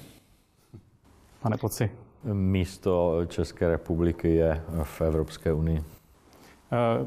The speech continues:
Speaker 1: pokud vás poprosím tedy o důvody pro setrvání ve vašem případě.
Speaker 2: Podívejte, Česká republika je, je mnohem silnější v rámci Evropské unie. Máme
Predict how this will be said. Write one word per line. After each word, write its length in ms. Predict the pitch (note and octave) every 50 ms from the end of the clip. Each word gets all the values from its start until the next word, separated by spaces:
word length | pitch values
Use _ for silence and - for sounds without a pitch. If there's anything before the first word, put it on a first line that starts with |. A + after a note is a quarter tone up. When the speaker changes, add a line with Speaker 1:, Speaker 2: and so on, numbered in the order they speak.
| -
Speaker 1:
pokud 240 | - A#2+ - - C3
vás 160 | C3 B2+ B2
poprosím 360 | - C3+ - C3 - - C3+
tedy 160 | B2+ C3 C3 C#3+
o 80 | C#3
důvody 360 | A#2+ A#2+ A2+ A2+ A2+ G#2+ A#2+
pro 200 | B2 - - -
setrvání 600 | - - A#2 - B2+ A2+ A2 G#2+ G#2 G#2 A2+ C3
ve 180 | C3+ C#3 A#2+ A2+
vašem 260 | A2 G2+ - - A2
případě. 460 | G2+ - A#2+ - - A2 G#2+ A2+ C3+ - - - - - - - - - _ - - - _ _ _ _ _ _ _ _ _ _ _ _ _ _ _ _ _ -
Speaker 2:
Podívejte, 560 | - G2+ G2+ F#2+ F#2+ F#2 - G#2 F#2 F2 D#2+ E2
Česká 400 | - - G#2 - - - G2 F#2
republika 840 | F2+ E2 - - F#2+ F2 F#2+ F2+ - - - F2+ F2 F2 E2+ E2 - - - - - - -
je, 280 | F2 F2+ F2+ F2 E2+ D#2+ D#2 - - - - - - - - - - - - - -
je 100 | F#2+ F#2
mnohem 280 | F#2 F2 D#2+ F2 F2
silnější 840 | D#2+ - - F#2+ F2+ F2 F2 F2 E2+ E2 - - - - - D#2+ E2+ - - - - - - - - -
v 80 | - F2
rámci 460 | D#2+ D#2 D#2+ - - - E2+ E2 E2 -
Evropské 480 | E2+ E2+ E2+ E2+ F2+ - - - E2+ E2+
unie. 320 | E2 E2+ F2 - G1+ G1+ G1+
Máme 540 | G1+ G1+ G1+ - G1+ G1+ G1+ G1+ G1+ - -